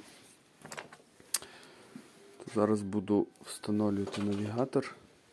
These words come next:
і підключатися буду через блок живлення.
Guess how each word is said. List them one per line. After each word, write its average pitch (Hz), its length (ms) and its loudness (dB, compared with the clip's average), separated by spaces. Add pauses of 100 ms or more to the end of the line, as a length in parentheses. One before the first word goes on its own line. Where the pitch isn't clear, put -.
(220)
і 110 340 0
підключатися - 800 -2
буду 104 340 -4
через 101 380 2
блок 98 260 2
живлення. 98 460 2